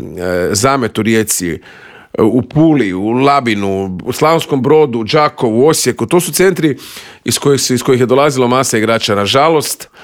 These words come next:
toga danas više nema i, i, i bez obzira na to što mi imamo dobre rezultate, što je Zagreb ima fenomenalne rezultate, ove godine skupio četrnaest bodova u Ligi prvaka, ušao u osminu finala, pobjedio, izbacio u grupi Kolštad koji ima jednog Sagosena,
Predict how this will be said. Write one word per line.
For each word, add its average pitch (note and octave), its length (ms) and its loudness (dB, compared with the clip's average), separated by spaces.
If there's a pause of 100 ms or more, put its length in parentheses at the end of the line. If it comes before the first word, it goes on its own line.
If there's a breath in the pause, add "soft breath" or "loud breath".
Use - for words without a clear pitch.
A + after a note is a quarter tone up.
(400 loud breath)
toga C3 260 2
danas B2 320 0
više A#2+ 260 0
nema A#2+ 400 0
i, A2+ 360 2
i, G#2+ 420 0 (580 loud breath)
i A2+ 120 0
bez C3+ 260 2
obzira E3+ 320 2
na C#3+ 80 4
to E3 160 2
što D3 160 0
mi D3 140 2
imamo C#3 200 2
dobre B2+ 180 2
rezultate, G2+ 480 -2
što - 140 -4
je A#2+ 40 0
Zagreb C3 280 0
ima C3 140 0
fenomenalne A2+ 560 0
rezultate, A2 400 -2
ove A#2 100 2
godine A2 160 0
skupio G#2+ 240 -4
četrnaest G#2 300 -2
bodova G#2+ 200 0
u G#2 40 0
Ligi G#2 160 0
prvaka, G#2 420 -2
ušao A2+ 240 -2
u A2 40 2
osminu G#2+ 280 0
finala, G#2 420 -2
pobjedio, A#2 640 0 (160)
izbacio C3 480 0
u B2 40 -2
grupi C3 300 -2
Kolštad C3 400 0
koji B2 140 0
ima A#2 100 2
jednog A2+ 160 -2
Sagosena, A#2 640 -2